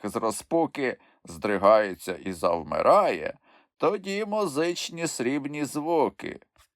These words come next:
Чому ті звуки саме срібні? Як розуміти це? Музичні срібні звуки. Відповідай, труба, дурню. Перший музикант. Та чому? Та тому, що срібло видає милий для нашого вуха звук.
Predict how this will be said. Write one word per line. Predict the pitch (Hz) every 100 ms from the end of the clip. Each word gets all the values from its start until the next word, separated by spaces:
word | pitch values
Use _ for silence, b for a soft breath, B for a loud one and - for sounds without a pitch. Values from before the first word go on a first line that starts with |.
| _
Чому | - 262 262 208 151
ті | 104 123
звуки | 101 139 160 -
саме | 131 139 135 139
срібні? | - 175 107 85 78 - _ _ -
Як | 208 202 151 -
розуміти | 123 117 127 120 127
це? | 104 131 110 - b b -
Музичні | 101 104 98 151 208 - - 180 175 -
срібні | - 117 120 120 123 131 127 -
звуки. | 135 151 101 80 - - _ -
Відповідай, | 175 - 190 196 180 147 101
труба, | 120 113 156
дурню. | 143 131 92 80 - _ _ -
Перший | 113 - 107
музикант. | 98 95 95 82 80 - _
Та | 123 123
чому? | 165 170 147 123 -
Та | 104
тому, | 101 113 113
що | - 131
срібло | 120 120 123 120 123
видає | 123 117 127 127
милий | 113 117 120 123 117
для | 120
нашого | 123 127 117 131 131
вуха | 131 135 151
звук. | 143 185 185 127 -